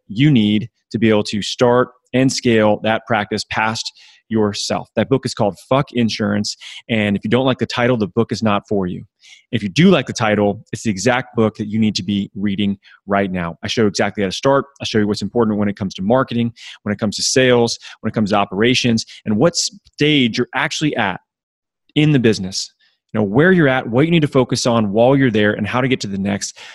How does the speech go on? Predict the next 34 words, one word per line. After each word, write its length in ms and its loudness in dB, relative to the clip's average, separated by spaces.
stage. 320 -2
I'm 60 -2
trying 160 2
to 60 0
set 200 2
it 80 2
up 160 0
in 60 0
a 40 2
way 240 2
where 80 0
you 120 -2
can 120 -6
get 140 -2
some 140 -4
clarity 560 0
in 80 -2
your 100 2
business. 300 0
And 140 0
the 40 0
book, 400 0
for 160 2
now, 260 2
is 120 0
a 40 -2
hundred 300 0
percent 540 -4
free. 280 -6
All 160 4
you 100 4
have 120 4
to 80 -8
do 320 -2